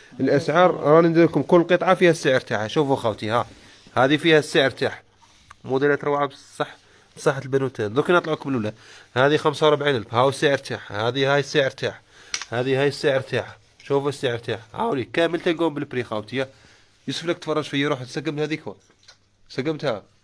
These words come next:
هذيك تحت. وين الصاك؟ هاي خلاص، خي نظمتها، ها، ما تبان، وا-، ما يبان والو. هذيك ثاني طلقت الزربية هذيك من هنا.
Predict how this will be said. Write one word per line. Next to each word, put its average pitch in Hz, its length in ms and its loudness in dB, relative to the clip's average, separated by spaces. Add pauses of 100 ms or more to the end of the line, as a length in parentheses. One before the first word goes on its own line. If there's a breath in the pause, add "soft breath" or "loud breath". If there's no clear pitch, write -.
(600)
هذيك 147 300 -4
تحت. 120 220 -8 (680)
وين 147 120 -4
الصاك؟ 117 320 -6 (1300)
هاي 139 180 -4
خلاص، 113 260 -6
خي 139 80 -2
نظمتها، 135 560 0
ها، 127 40 0
ما 135 120 -2
تبان، 139 260 0
وا-، 143 240 2
ما 139 100 -4
يبان 139 180 -2
والو. 151 260 0
هذيك 135 160 -4
ثاني 147 180 -4
طلقت 147 260 -10
الزربية 147 340 -4
هذيك 143 180 -8
من 160 80 -8
هنا. 160 140 -8